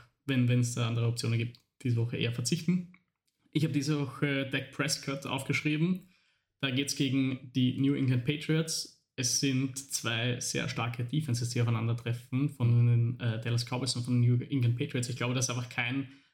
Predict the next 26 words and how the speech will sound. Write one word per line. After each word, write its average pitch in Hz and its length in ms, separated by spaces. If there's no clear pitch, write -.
High-Scoring-Game 127 800
wird, 120 200
sondern 117 260
dass 113 160
es - 80
eher 120 380
ein - 120
bisschen 123 240
weniger 131 300
Punkte 123 320
geben 131 200
wird. 151 180
Einiges 131 320
auch 123 100
übers 123 220
Laufspiel 135 460
gehen 143 240
wird, 139 240
sowohl 135 420
bei, 117 440
äh, 123 160
New 123 140
England 127 260
als 117 240
auch 123 140
bei 117 360